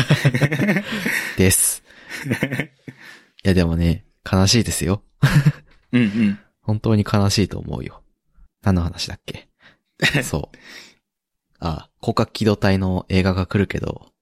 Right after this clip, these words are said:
Speaker 1: どうしよっか、みたいな話でしたね。はい。
Speaker 2: でした、でした。
Speaker 1: まあ、そんなに、広角機動隊の話は広がんなかったんで、ここぐらいにしておいて。
Speaker 2: <laughs> 違う方向に広がっちゃった。
Speaker 1: <laughs> ね。で、まあ、次の話題行くと、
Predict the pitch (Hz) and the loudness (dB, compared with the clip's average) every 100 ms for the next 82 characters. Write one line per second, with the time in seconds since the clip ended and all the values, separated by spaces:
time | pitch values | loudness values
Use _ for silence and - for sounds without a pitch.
0 | _ _ - 92 107 - - - - 185 | _ _ -2 0 0 0 -2 -4 -2 0
1 | - 110 90 80 87 78 - 90 101 _ | 2 2 0 -2 -4 -6 -10 -12 -16 _
2 | _ _ _ _ _ _ _ - - - | _ _ _ _ _ _ _ -4 -2 -4
3 | 123 123 - - - _ _ _ _ _ | -6 -6 -8 -8 -16 _ _ _ _ _
4 | _ - 104 - - - _ - 98 92 | _ -10 -8 -8 -10 -20 _ -6 -2 0
5 | 92 90 - _ _ _ _ _ - _ | 0 0 -4 _ _ _ _ _ -20 _
6 | _ _ _ - 87 - 110 107 - 113 | _ _ _ -12 -8 -2 0 0 0 0
7 | 107 110 104 107 - 90 - 92 90 92 | 2 2 2 2 2 -2 -2 -2 -2 -2
8 | 92 - - 85 - - - - 87 82 | -2 -4 -8 -12 -16 -20 -10 -2 0 0
9 | 82 - 85 82 - - _ - - - | -2 -2 -4 -4 -10 -12 _ -10 -4 -2
10 | 117 - - - 120 127 123 123 120 127 | -2 -2 0 2 4 4 4 0 -2 -2
11 | 120 - 120 107 139 131 175 - - 120 | -2 -2 -2 2 2 4 4 2 2 2
12 | - - - 254 - - _ _ _ _ | 2 0 -2 -2 -4 -20 _ _ _ _
13 | _ _ _ _ _ - 107 101 98 98 | _ _ _ _ _ -6 0 4 4 2
14 | 95 95 92 90 95 - - 110 113 90 | 2 0 0 -2 -8 -8 -2 0 2 2
15 | 87 85 - - - - | 0 -2 -6 -12 -14 -16